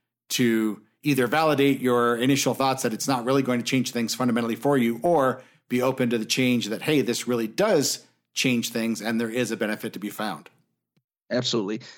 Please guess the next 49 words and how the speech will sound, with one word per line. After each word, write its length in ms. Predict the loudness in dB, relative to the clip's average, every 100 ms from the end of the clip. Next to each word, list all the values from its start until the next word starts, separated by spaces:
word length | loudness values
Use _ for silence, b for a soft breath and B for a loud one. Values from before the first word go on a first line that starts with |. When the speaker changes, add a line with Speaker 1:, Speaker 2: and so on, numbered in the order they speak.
| B
Speaker 2:
You 100 | 0
know, 100 | 0
I, 140 | 2 0
I 160 | -2 -2
think 520 | -2 -2 -4 -6 -18 -8
I 240 | -2 2 2
started 560 | 0 0 0 0 -2
to 560 | -4 -2 0 0 -2 -4 -2
get 180 | 0
a 40 | 0
mindset 760 | 0 0 0 -2 -2 -4 -4
of 420 | -2 0 0 0 -4
embracing 640 | -2 0 2 0 2 2 2
newer 220 | 2 0
things. 500 | 0 2 2 2 -2 b b b b _
I, 300 | -4 0 0 0
I 120 | 0
started 380 | 0 2 2 2
doing 260 | 2 2
a 40 | 2
lot 160 | 2
of 80 | 0
reflection 720 | -4 -6 -6 -4 -6 -6 -10
and, 220 | -2 0 2
and 160 | 0
thinking 380 | 0 -2 2 2
back 300 | 2 -2 -2
to 100 | -2
older 240 | -2 -2
times, 340 | -2 -2 -2 -2
like 80 | -2
when 100 | -2
I 40 |
was 120 | -2
a 40 | -2
consultant 600 | -2 0 0 0 -2 0
and, 160 | -2
and 140 | 0 -2
stuff, 160 | -2
'cause 120 | 0 0
now 140 | 2
I 80 | 4
work 200 | 2 0
for 320 | -2 0 0
a 100 | -2
very 280 | -2 0 2
large 260 | 0 -2
enterprise. 520 | -4 -6 -4 -2 -2 -2
And, 380 | 0 2 2